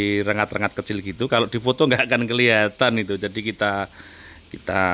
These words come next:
benahi dulu sebelum dijual, jadi betul-betul sesuai real foto. Gitu ya. Untuk Kijang L G X ini lima puluh, lima puluh dua juta, insya Allah ya harganya segitu. Setahun sembilan puluh tujuh. Oke, ini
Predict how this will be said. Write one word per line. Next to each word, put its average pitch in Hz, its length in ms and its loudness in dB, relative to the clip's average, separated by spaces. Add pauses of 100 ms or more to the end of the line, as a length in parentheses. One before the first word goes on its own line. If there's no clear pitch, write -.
(420)
benahi 92 320 0
dulu 104 400 -2
sebelum 98 320 -6
dijual, 98 400 0
jadi 110 240 -6
betul-betul 107 560 -4
sesuai 113 400 0
real 117 160 0
foto. 95 400 -8 (680)
Gitu 98 280 -2
ya. 92 160 -2 (200)
Untuk 98 480 -2
Kijang 98 280 -4
L 101 80 -6
G 92 220 -2
X - 100 -14
ini 104 360 -2
lima 104 400 -4
puluh, 101 400 -6 (800)
lima 98 320 0
puluh 104 240 -2
dua 98 240 0
juta, 90 480 -2
insya 82 240 -12
Allah 92 180 -8
ya 85 140 -12
harganya 87 240 -12
segitu. 80 320 -10 (240)
Setahun 98 440 -4
sembilan 90 440 -4
puluh 95 320 -6
tujuh. 95 520 -6 (880)
Oke, 95 400 -2 (400)
ini 95 280 -4